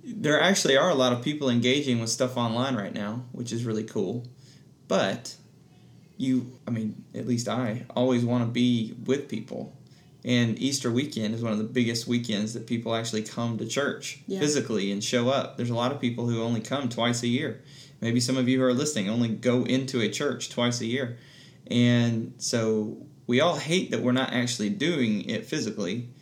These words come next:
Speaker 1: But then there's this other part of it that's kinda unique and, I guess, neat just because of what it is. All of us are gonna be able to be at home for Easter this year.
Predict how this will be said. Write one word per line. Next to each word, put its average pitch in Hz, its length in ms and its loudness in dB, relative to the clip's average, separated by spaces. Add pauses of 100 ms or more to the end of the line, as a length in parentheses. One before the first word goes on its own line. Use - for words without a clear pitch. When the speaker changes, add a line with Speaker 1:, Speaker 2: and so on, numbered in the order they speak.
(920)
Speaker 1:
But 127 520 4
then 139 320 -2
there's 120 500 2 (380)
this 123 280 0
other 156 240 2
part 110 280 0
of 110 100 0
it 120 140 0
that's 107 120 -4
kinda 117 240 0
unique 110 440 0
and, 104 340 -2 (640)
I 120 60 -6
guess, 113 240 -4
neat 110 380 2 (920)
just 120 260 -6
because 117 280 0
of 110 80 -6
what 113 160 2
it 104 80 -2
is. 113 400 0 (480)
All 127 200 4
of 139 60 4
us 131 140 2
are 127 80 4
gonna 123 160 4
be 123 100 4
able 120 140 4
to 110 60 -2
be 123 220 4
at 120 80 0
home 127 260 0
for 117 160 -2
Easter 127 340 -2
this 82 220 -6
year. - 220 -8